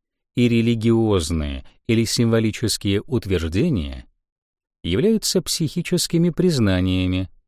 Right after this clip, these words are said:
которые в конечном счете опираются на бессознательные процессы. Эти процессы недоступны физическому восприятию.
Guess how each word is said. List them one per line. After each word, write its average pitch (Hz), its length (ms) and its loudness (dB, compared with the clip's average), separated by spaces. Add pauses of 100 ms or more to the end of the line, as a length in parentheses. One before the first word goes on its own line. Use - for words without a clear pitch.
(320)
которые 104 440 2
в - 100 -6
конечном 95 680 0
счете 196 460 -2 (280)
опираются 175 840 2 (180)
на 123 220 4
бессознательные 131 1120 0
процессы. 107 600 -2 (560)
Эти 110 280 2
процессы 113 760 0
недоступны 110 880 2
физическому 113 920 -2
восприятию. 104 960 -2